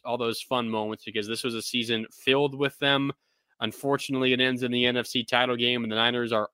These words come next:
are unable to win their sixth Lombardi trophy yet again. It's unfortunate.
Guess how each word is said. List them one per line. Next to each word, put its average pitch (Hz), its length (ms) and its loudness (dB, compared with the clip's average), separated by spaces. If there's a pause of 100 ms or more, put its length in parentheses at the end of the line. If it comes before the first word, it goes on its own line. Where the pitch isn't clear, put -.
are 117 200 2
unable 123 440 2
to 123 120 -2
win 117 200 0
their 107 140 -2
sixth - 300 -8
Lombardi 117 440 0
trophy 117 400 -2
yet 110 260 2
again. 139 460 4 (720)
It's - 100 -16
unfortunate. 147 760 2